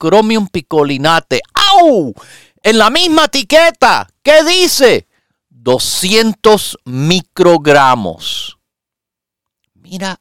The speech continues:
eso. La cantidad que dice el estudio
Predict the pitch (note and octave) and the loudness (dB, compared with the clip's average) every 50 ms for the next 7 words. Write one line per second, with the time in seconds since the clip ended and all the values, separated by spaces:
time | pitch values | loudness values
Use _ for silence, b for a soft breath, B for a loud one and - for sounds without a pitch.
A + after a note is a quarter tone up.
0 | _ _ - A#2+ B2+ C3 - - - - - _ _ _ _ _ _ _ _ _ | _ _ -20 -20 -20 -16 -14 -12 -12 -12 -12 _ _ _ _ _ _ _ _ _
1 | _ _ _ _ _ _ _ _ _ _ _ _ _ _ _ _ _ _ _ _ | _ _ _ _ _ _ _ _ _ _ _ _ _ _ _ _ _ _ _ _
2 | _ _ _ _ _ _ _ _ _ _ G#2 G2 - - G2+ G2 G2 F#2+ F2+ F2 | _ _ _ _ _ _ _ _ _ _ -20 -20 -20 -18 -18 -18 -18 -18 -20 -20
3 | _ G2+ F#2 F2+ F#2 A2 C#3+ D#3 D#3 D#3 D#3 C#3+ _ _ _ _ _ - F#2+ F2+ | _ -20 -20 -20 -18 -16 -16 -16 -16 -18 -20 -20 _ _ _ _ _ -20 -20 -20
4 | E2+ F2+ A#2 C#3 C3+ - - - C#3 B2+ C3 _ _ _ A2 G#2 G2+ F#2 E2+ - | -20 -20 -20 -20 -18 -18 -18 -18 -18 -20 -20 _ _ _ -20 -18 -18 -18 -20 -20
5 | _ _ _ _ _ _ B2 B2 B2+ B2 A2+ G#2+ G#2 _ E2+ _ _ _ | _ _ _ _ _ _ -16 -16 -16 -16 -18 -20 _ _ _ _ _ _